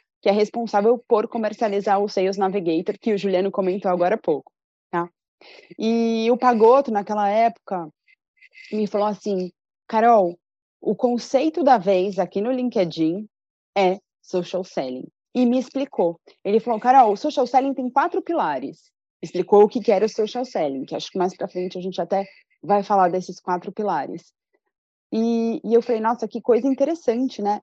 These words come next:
Mas mesmo naquela época, muita gente não sabia, e muitas empresas grandes ainda não sabiam o que que era o social selling, nem como utilizar.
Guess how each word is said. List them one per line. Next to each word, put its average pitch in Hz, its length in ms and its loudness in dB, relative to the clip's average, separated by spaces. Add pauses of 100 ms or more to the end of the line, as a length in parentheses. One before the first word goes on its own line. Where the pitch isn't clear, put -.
Mas 240 320 0
mesmo 330 460 2
naquela 240 500 -2
época, 196 560 -4
muita 294 400 2
gente 269 260 -2
não 277 240 0
sabia, 233 560 -4
e 190 40 -2
muitas 262 360 -2
empresas 233 380 -2
grandes 226 480 0
ainda 196 220 -4
não 208 180 -6
sabiam 190 380 -6
o - 20 -8
que 156 140 -14
que - 100 -8
era 156 180 -2
o 156 40 -6
social 156 320 -8
selling, 202 480 -2
nem 226 180 -2
como 302 240 0
utilizar. 262 540 -4